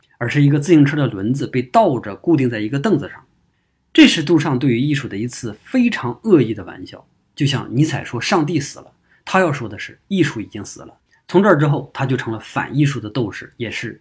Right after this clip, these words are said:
艺术的掘墓人。而毕加索也被他称为视网膜画家。一会儿我们还会再一次提到杜尚。现在我们要讲另外一个批评毕加索的画家，就是蒙特利安。蒙特利安和其他的传统画家一样，都是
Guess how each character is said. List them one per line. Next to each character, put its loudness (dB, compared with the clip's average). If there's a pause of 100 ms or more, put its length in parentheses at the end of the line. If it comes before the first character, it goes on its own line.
艺 0
术 -4
的 -10
掘 -8
墓 -4
人。 -12 (400)
而 2
毕 -2
加 4
索 -8
也 -10
被 -2
他 -8
称 -10
为 -8
视 -2
网 -4
膜 -8
画 -2
家。 -14 (540)
一 4
会 0
儿 -8
我 -10
们 -6
还 -6
会 -8
再 0
一 -2
次 -10
提 -16
到 -8
杜 -12
尚。 -20
现 2
在 2
我 -6
们 -8
要 -8
讲 -12 (120)
另 6
外 4
一 -2
个 -12
批 0
评 -2
毕 -6
加 -10
索 -18
的 -20
画 -14
家， -18 (100)
就 -12
是 -12
蒙 -2
特 -4
利 -2
安。 -12 (1160)
蒙 8
特 8
利 4
安 2
和 -2
其 -2
他 0
的 4
传 -6
统 0
画 -8
家 -6
一 -8
样， -10
都 0
是 -8